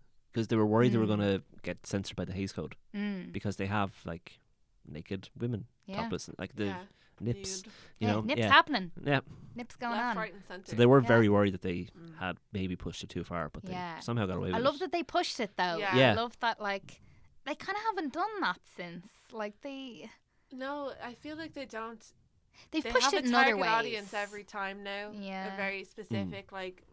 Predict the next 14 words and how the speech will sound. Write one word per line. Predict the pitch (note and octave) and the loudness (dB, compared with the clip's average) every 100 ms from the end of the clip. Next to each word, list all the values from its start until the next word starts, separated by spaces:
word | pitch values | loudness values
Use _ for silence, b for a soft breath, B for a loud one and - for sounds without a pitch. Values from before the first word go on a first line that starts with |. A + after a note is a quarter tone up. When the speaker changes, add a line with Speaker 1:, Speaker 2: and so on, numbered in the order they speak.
| - - | -20 -18
Speaker 3:
market | G3 F#3 F#3+ F#3+ F#3+ | -8 -6 -6 -10 -14
research | F3+ F3+ F#3 F#3 F#3 - - _ _ - | -12 -12 -10 -10 -10 -16 -20 _ _ -6
audience, | G3+ G#3+ G3+ F#3 | -2 -2 -2 -4
which | F3+ | -6
Speaker 2:
Mm. | F3+ | -8
Speaker 3:
is | G#3+ - _ _ _ | -12 -18 _ _ _
fine, | G3+ F#3+ A3 F#3+ | -4 -2 -2 -6
and | F#3+ - | -8 -8
they | |
still | - D#4 | -6 -6
make | C4+ A#3 F#3 | -4 -6 -8
good | G3 | -12
stuff | - - F#3+ - _ _ _ | -10 -10 -10 -14 _ _ _
with | - F#3 G#3 | -12 -10 -10